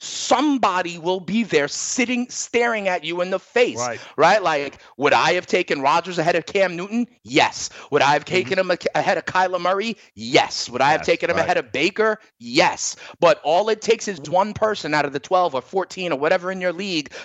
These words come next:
Speaker 1: to like a guy, like,
Speaker 2: Mm-hmm.
Speaker 1: like Cam Newton, you know, understand the settings in this league, maybe s-, lean a little bit towards the running quarterback. So maybe that's why
Speaker 2: Right.
Speaker 1: Cam and Kyler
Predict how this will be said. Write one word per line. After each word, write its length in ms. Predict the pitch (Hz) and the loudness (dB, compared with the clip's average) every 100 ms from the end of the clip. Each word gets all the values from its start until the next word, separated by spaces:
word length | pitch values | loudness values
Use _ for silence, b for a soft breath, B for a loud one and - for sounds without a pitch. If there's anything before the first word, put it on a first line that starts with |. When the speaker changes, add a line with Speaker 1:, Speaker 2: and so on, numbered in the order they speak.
| B | B
Speaker 1:
to 140 | 165 | 2
like 440 | 127 120 208 311 | 2 2 2 2
a 120 | 208 147 | 0 0
guy, 480 | 120 98 113 156 - B B | 0 0 -2 -4 -6 B B
like, 240 | 139 123 | 2 2
Speaker 2:
Mm-hmm. 160 | 131 135 | -6 0
Speaker 1:
like 320 | 156 202 - b b - | 2 2 -2 b b 0
Cam 300 | 185 156 139 | 2 2 0
Newton, 360 | 139 151 180 208 B | -4 -6 -8 -8 B
you 100 | 165 | 0
know, 140 | 151 - | 0 2
understand 560 | 185 180 - 190 185 175 b b | 0 0 0 0 0 -6 b b
the 140 | 127 151 | 0 0
settings 460 | - 180 190 190 | 4 2 2 0
in 80 | 185 | -4
this 180 | 185 175 | -4 -2
league, 260 | 180 185 | -2 0
maybe 200 | 160 151 | 0 0
s-, 180 | 147 - | -2 -10
lean 260 | 123 170 170 | -6 -4 -2
a 60 | |
little 200 | 147 165 | -2 -2
bit 140 | 170 170 | -2 -4
towards 260 | - 175 | -2 -2
the 100 | 139 | -2
running 380 | 123 127 160 175 | 0 0 0 -2
quarterback. 540 | 175 196 185 180 185 185 | -4 -2 0 2 0 0
So 120 | - | -4
maybe 180 | 135 143 | -4 0
that's 220 | 139 156 | 0 0
why 220 | 165 143 | 2 0
Speaker 2:
Right. 240 | 110 92 - | 0 -4 -4
Speaker 1:
Cam 340 | 151 147 151 | -2 0 -2
and 160 | 113 110 | -4 -8
Kyler 540 | - 156 156 160 160 | 0 2 0 -2 -6